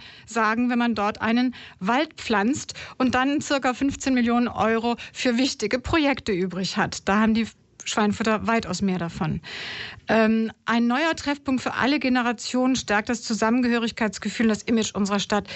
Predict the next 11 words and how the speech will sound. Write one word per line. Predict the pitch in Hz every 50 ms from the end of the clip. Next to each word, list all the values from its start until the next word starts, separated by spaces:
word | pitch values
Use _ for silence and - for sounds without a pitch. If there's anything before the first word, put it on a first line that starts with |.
| - - -
kann | - 247 240
man | 240 226
letzten | 220 214 226 240 - - - 247 220
Endes | - 185 214 220 214 208 208
in | - 208 202
einem | - - 202 208 208 202 202 190 - - - - - -
lichten | - 202 233 226 - - - 226 202 180
Wald, | 196 190 208 233 254 - - - - -
der | 220 208 160 143
auch, | 185 180 - - - - - - - _ -
ähm, | 214 202 190 190 185 180